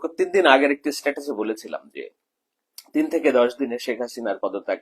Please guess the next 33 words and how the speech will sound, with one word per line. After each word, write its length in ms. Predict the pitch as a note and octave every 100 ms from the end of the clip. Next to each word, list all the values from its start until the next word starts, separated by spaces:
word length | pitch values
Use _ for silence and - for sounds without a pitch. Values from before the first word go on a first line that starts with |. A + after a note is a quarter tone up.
| G2+
দাবিটাই 340 | F#2 F2 B2+
গণদাবি 480 | F2+ F2 E2 D#2+ F#2
হয়ে 240 | F#2 C2+
উঠবে। 280 | A1+ _ - - _ - - _ _ _ _
এরও 320 | - C#3+ F#3+ G#3+
আগে 320 | C#3+ A2+ A2+ G#3 A3 -
যখন 320 | B2 - C3+ B2
দু 100 | B2
হাজার 220 | C3 C3+
চব্বিশে, 440 | - E3 E3 E3+ -
দু 100 | -
হাজার 200 | C3 C3
চব্বিশের 460 | C#3+ C3 A#2+ C#3 C3+
নির্বাচনের 560 | A#2+ A2 A2+ - A#2+ A2
আগে 280 | G2 B2 D3
আমি 140 | A2
গণ 160 | G2+ A2
অভ্যুত্থান 420 | C3 D3+ - D3
প্রসঙ্গে 340 | C#3 D3+ C#3+
বলছিলাম 480 | B2+ C3 C#3+ - - -
যে 40 | D#2
গণ 160 | F#2+
অভ্যুত্থান 500 | B2+ C4+ D#3+ - E3 E3+ - _ _ _ _ _ _ _
তৈরি 220 | C3 C#3+
হতে 220 | E3+ F3 E3+
ছ 80 | -
মাস 200 | A#2+ A#2+ A#2+
লাগে 180 | G2+ F2
না, 120 | E2 A#1+
এক 80 | G#2
বছর 260 | A2+ - A#2
লাগে 260 | F2 D2+
না, 160 | _ -